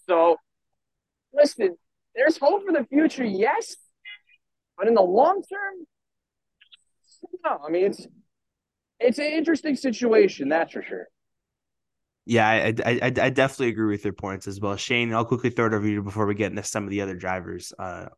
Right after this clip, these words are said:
Speaker 2: that, that raced today. Shane?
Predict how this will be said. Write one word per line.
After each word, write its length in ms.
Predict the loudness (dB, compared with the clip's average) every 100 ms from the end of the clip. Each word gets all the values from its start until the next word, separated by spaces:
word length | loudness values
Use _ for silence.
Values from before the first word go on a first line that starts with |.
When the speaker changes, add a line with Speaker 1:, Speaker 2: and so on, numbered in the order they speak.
| -12 -10 -10
Speaker 2:
that, 220 | -10 -10 -8
that 220 | -10 -10 -14
raced 320 | -14 -14 -12
today. 280 | -12 -12 -12 _ _ _ _ _ _ _ _ _ _ _ _ _ _ _ _ _ _ _ _ _ _ _ _ _ _ _ _ _ _ _ _ _ _ _ _ _ _ _ _ _
Shane? 420 | -6 -2 -2 -6